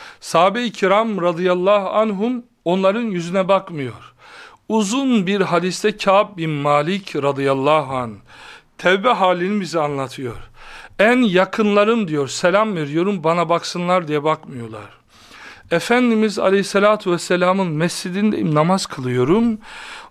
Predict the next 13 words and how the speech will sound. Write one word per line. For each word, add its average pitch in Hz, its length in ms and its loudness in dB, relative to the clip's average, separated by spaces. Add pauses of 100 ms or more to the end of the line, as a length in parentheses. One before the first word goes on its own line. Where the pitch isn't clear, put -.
Allah 196 300 2
Resulü 202 360 0
Aleyhisselam 190 680 0
dönüyor, 214 380 0
mübarek 196 680 0
yüzü, 175 580 0
mübarek 180 720 0
gözü 156 520 -2
bana 160 300 0
deyince 175 680 2 (520)
Efendimiz 156 680 0
Aleyhisselatu 156 720 0
Vesselam 151 580 0